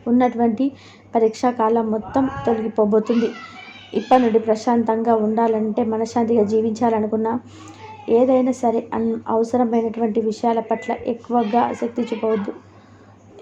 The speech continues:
ఎప్పుడైనా సరే, ఎప్పుడైనా సరే కష్టాలు, కన్నీళ్ళు అన్నీ కూడా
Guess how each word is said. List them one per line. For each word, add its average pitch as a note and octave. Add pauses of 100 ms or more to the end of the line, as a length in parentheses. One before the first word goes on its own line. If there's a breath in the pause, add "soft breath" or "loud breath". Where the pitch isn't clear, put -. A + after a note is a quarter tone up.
(140)
ఎప్పుడైనా B3
సరే, A#3 (440)
ఎప్పుడైనా A#3+
సరే A3+
కష్టాలు, A3+
కన్నీళ్ళు A3
అన్నీ A3
కూడా G#3+